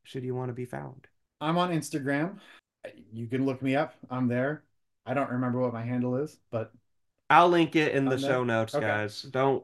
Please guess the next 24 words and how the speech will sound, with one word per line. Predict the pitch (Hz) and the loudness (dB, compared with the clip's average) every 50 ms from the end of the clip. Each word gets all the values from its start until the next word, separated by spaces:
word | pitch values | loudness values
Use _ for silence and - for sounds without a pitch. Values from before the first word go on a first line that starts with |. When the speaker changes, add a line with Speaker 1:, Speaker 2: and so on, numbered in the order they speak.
| - 131 | -2 0
Speaker 1:
don't | 123 127 135 147 139 - | 2 2 2 2 2 0
y'all | 147 143 139 139 135 131 | 2 2 4 4 4 4
worry. | 123 127 127 123 120 117 117 117 117 - | 4 2 4 4 4 2 2 0 -2 -6
Speaker 2:
Um, | 127 120 117 117 123 123 - | -8 -6 -6 -4 -6 -4 -2
I | 135 | -2
also | 139 143 139 - 160 151 | 0 0 0 0 0 -2
play | 123 - 147 143 139 139 139 139 139 135 139 | -2 0 0 2 2 2 2 0 0 -2 -2
in | 135 135 | -2 -2
the | 135 | 0
Motor | 135 139 135 139 | -2 -2 -2 -2
City | 135 - 139 131 | -4 -4 -6 -2
Brass | 123 131 131 135 131 - | 0 0 0 0 -2 -4
Band, | 147 139 139 139 139 143 - | -4 -4 -2 -4 -4 -6 -6
which | 135 123 120 - | -8 -8 -6 -4
is | 123 120 117 117 117 - - - | -4 -4 -4 -4 -8 -12 -12 -10
a | 113 107 110 110 110 110 104 | -8 -6 -6 -4 -6 -6 -6
British-style | 120 117 117 - - 123 120 113 | -6 -8 -8 -6 -4 -4 -4 -2
brass | 113 117 113 113 113 - | -4 -4 -6 -6 -8 -8
band | 120 117 117 113 113 113 110 - - - | -8 -8 -6 -6 -6 -8 -8 -10 -10 -10
in | 117 110 110 107 | -8 -8 -6 -8
the | 110 110 110 110 110 110 113 | -8 -8 -8 -6 -8 -8 -8
Detroit, | 113 113 113 - 123 120 117 113 117 - | -10 -12 -12 -10 -6 -6 -6 -6 -6 -8
Michigan | 117 113 - 127 113 117 110 113 - | -10 -10 -8 -8 -8 -6 -8 -8 -10
area. | 113 113 110 107 113 113 113 123 | -10 -10 -8 -8 -6 -6 -6 -8